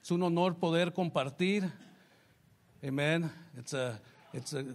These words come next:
with great honor and a privilege to be able to share.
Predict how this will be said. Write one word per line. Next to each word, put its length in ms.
with 220
great 240
honor 360
and 120
a 60
privilege 640
to 100
be 120
able 140
to 80
share. 560